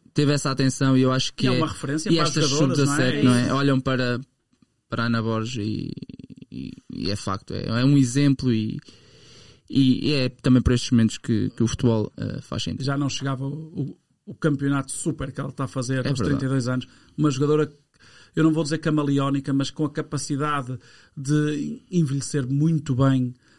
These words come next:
Speaker 2: no que toca ao seu jogo. Portanto, ela, eh, uma jogadora que aos vinte anos era uma seta completa, hoje consegue, além de ainda ser rápida, conseguir ter uma, um discernimento e uma, uma forma de jogar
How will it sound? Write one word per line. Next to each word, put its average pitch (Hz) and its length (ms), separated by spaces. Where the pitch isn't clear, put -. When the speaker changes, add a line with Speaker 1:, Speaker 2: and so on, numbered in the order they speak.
Speaker 2:
no 143 160
que - 80
toca 143 260
ao 131 60
seu 139 200
jogo. 131 380
Portanto, 127 280
ela, 131 380
eh, 131 340
uma 135 260
jogadora 131 400
que 135 140
aos 127 140
vinte 135 280
anos 131 240
era 127 100
uma 123 140
seta - 420
completa, 135 560
hoje 143 280
consegue, 135 380
além 143 300
de 135 140
ainda 139 240
ser 131 200
rápida, 131 420
conseguir 135 640
ter 151 160
uma, 139 220
um 143 160
discernimento 139 640
e - 20
uma, 131 260
uma 135 220
forma 139 320
de 113 80
jogar 139 320